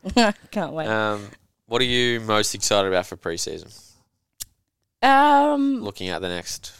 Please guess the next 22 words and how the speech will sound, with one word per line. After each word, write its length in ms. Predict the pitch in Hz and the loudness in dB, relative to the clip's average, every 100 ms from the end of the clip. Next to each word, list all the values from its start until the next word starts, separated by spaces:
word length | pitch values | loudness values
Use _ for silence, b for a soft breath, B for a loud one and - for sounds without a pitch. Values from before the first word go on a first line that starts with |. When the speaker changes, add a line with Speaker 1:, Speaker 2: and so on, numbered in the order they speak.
| _ | _
Speaker 2:
eleven 360 | 90 90 85 80 | -8 -6 -6 -8
weeks 220 | 73 - | -12 -12
from 120 | 78 | -14
now, 120 | 71 - | -12 -12
I 60 | |
guess, 260 | - - - _ _ - | -12 -14 -20 _ _ -20
give 120 | - | -18
or 60 | - | -14
take. 180 | - - _ _ _ _ _ - | -14 -14 _ _ _ _ _ 0
Speaker 1:
Everything, 520 | 233 302 349 254 147 | 2 4 4 2 2
really. 400 | 139 196 190 147 | 2 4 4 4
Like, 220 | 190 196 | 4 2
just, 240 | - 247 - | 2 0 2
I, 260 | 214 220 214 | 4 4 2
I 20 | |
feel 180 | - 262 | 2 2
like 180 | 277 | 4
I've 140 | 240 202 | 2 4
learnt 260 | 180 175 180 | 4 2 4
the 360 | 180 165 143 - | 4 4 2 -2
game 300 | 170 156 165 | 0 0 0
plan 440 | - 156 151 165 | 0 0 0 -4